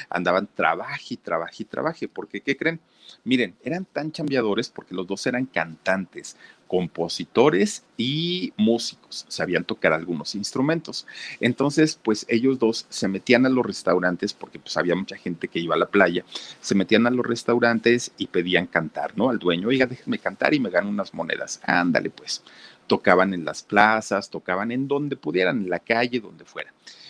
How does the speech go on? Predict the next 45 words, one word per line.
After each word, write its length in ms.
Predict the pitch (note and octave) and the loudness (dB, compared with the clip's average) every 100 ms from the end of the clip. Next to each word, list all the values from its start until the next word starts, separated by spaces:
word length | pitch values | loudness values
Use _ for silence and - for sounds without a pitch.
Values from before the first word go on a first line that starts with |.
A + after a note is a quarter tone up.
| _ | _
Y 80 | B2 | 2
entonces, 400 | C3+ D3 D#3 D#3 | 2 2 0 -4
pues, 200 | - D#3+ | 0 2
ya 160 | E3 F#3 | 4 2
ganaban 340 | F3 D3 C#3+ | 2 2 -2
su 140 | D3 D3+ | -2 -2
dinerito, 520 | D3 C#3 A#2+ - B2+ _ | 0 0 -2 -2 -4 _
pero, 360 | D3+ D3+ C#3 - _ _ _ _ _ | 6 6 2 -6 _ _ _ _ _
pues, 180 | A#2 B2+ | -4 -2
obviamente 440 | C3+ C3+ B2 G#2+ B2+ | 0 0 -2 -2 -2
no 120 | A2 | 0
era 100 | G2+ | 0
una 180 | A2 G#2 | -2 -6
familia 400 | E2+ E2 E2+ D2+ | -8 -8 -4 -4
rica, 360 | - D3 - | -2 -6 -6
bueno, 200 | - G#2+ G2+ | 0 2 4
no 120 | G#2 | 2
eran, 260 | G#2+ B2 G2+ | 0 -6 -4
no, 180 | G2 F#2 | -4 2
no 120 | G2 | 2
era 80 | G#2+ | 4
una 140 | B2 | 0
pareja 400 | - D#2+ D#2+ E2 | 4 2 2 -2
rica, 360 | D#2 E2+ - D2+ | -2 -8 -4 -2
¿no? 140 | G2 | -4
Pues 180 | - - | -4 0
iban 140 | G#2 | 0
sacando 420 | - G#2+ - F2+ F2 | 0 -6 -6 -2 -4
apenitas 600 | D#2 E2+ - - - F2+ | -2 -4 -4 -4 -6 -6
y 40 | |
para 240 | - D2 | 0 2
el 80 | D2+ | 2
día. 220 | F2+ E2 - - - - - _ | -4 -10 -14 -20 -20 -20 -20 _
Total, 500 | F2+ - B2+ C#3 B2+ G#2 | -2 4 4 4 2 -6
un 180 | F#2 | -4
día 120 | F2+ F2 | 0 0
deciden 460 | F2+ - D#2 D#2 | -2 -8 -10 -8
casarse 580 | E2+ E2+ G2+ G2+ - D#2+ - | -6 -2 0 0 -2 -10 -12
estos 340 | - - D#2 | -12 -8 -6
dos 220 | D#2 - | -6 -6
muchachos, 540 | F2 - D3+ - D#2 D#2 | -8 -4 -4 -4 -6 -6
¿no? 100 | F#2+ | -4
Tanto 360 | - D#2 - | -4 -4 -6
Juan 200 | - D2 | -4 -6
José 400 | - D#2 D3 F3+ | -6 2 4 4